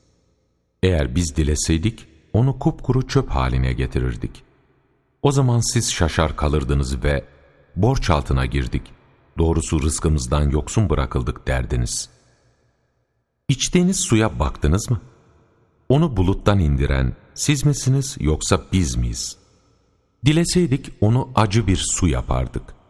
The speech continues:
Öyleyse niçin şükretmiyorsunuz? Yaktığınız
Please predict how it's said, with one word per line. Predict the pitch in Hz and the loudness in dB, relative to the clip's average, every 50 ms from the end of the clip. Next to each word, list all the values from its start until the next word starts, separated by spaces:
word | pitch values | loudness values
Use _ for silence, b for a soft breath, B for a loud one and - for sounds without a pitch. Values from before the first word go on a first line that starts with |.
| _ _ _ _ _ _ _ _ _ _ _ _ _ - | _ _ _ _ _ _ _ _ _ _ _ _ _ 0
Öyleyse | 82 87 87 90 87 - - 73 67 67 | 2 2 4 2 2 0 0 0 2 2
niçin | 82 120 143 - - 151 139 | 0 0 0 0 0 0 0
şükretmiyorsunuz? | 123 - - 85 - - 76 67 - - 65 65 64 60 60 - - 64 62 60 - - - - _ _ _ _ _ _ _ _ _ _ _ _ _ _ _ _ _ _ _ _ _ _ _ _ _ _ _ _ _ - | 0 0 -4 -4 -2 0 -2 -2 0 -2 -2 -2 -2 -2 -4 -4 -4 -4 -4 -4 -6 -10 -14 -16 _ _ _ _ _ _ _ _ _ _ _ _ _ _ _ _ _ _ _ _ _ _ _ _ _ _ _ _ _ 0
Yaktığınız | - 143 160 - - 196 196 190 190 - - | 0 0 2 2 0 2 2 2 0 0 0